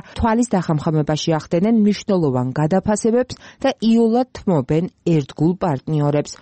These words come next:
უთხრა რადიო თავისუფლებას საერთაშორისო ურთიერთობების სპეციალისტმა გიორგი გობრონიძემ. მისი აზრით, იმგვარი მეგობრობა, როგორც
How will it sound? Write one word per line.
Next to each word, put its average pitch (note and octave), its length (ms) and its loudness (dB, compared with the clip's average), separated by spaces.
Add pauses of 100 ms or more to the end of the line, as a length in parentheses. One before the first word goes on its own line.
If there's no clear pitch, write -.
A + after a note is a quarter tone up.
(180)
უთხრა E3 380 -2
რადიო D#3+ 300 2
თავისუფლებას G3 720 0
საერთაშორისო F#3 680 0 (120)
ურთიერთობების E3 840 -2
სპეციალისტმა G3 680 0 (340)
გიორგი C#3 500 0
გობრონიძემ. D3 800 0 (460)
მისი A#3+ 260 2
აზრით, F3 400 0 (300)
იმგვარი D3+ 400 2
მეგობრობა, D3 580 0 (240)
როგორც D3 320 -2